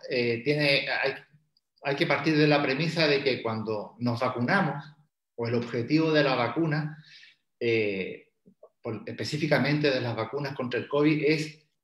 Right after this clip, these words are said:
que si nos infectamos, tengamos una inmunidad suficiente como para enfre-, eh, hacer una enfer-, si hacemos la enfermedad,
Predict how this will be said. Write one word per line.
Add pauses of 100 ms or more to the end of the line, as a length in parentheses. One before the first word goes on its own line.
(120)
que
si
nos
infectamos, (920)
tengamos
una
inmunidad
suficiente
como
para
enfre-,
eh,
hacer
una
enfer-,
si
hacemos
la
enfermedad,